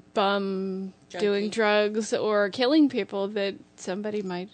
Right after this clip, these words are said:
Speaker 1: have predicted based on your media influences <laughs> growing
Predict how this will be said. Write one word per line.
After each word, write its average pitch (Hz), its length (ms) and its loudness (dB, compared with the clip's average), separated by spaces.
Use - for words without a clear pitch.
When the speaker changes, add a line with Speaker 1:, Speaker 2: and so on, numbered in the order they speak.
Speaker 1:
have - 220 -20
predicted 185 640 -12
based 180 340 -10
on 180 220 -8
your 202 300 -10
media 208 380 -6
influences 262 680 0
<laughs> - 20 -20
growing 262 460 2